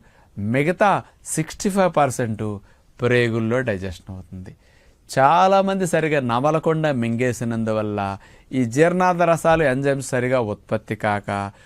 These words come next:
సమయానికి సరిగా రాక, కొవ్వు పదార్థాలు దొడ్లోకి ఎక్కువ పోతాయి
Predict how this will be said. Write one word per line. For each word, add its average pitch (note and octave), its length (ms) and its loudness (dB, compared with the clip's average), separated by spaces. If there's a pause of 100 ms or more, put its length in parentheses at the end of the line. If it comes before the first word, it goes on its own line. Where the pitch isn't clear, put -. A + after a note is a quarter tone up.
(140)
సమయానికి D3+ 540 2
సరిగా A#2 340 -2
రాక, G2+ 480 -6 (640)
కొవ్వు F#3+ 180 6
పదార్థాలు D#3+ 680 2
దొడ్లోకి D3+ 560 0
ఎక్కువ D3+ 260 -4
పోతాయి F#2+ 760 -8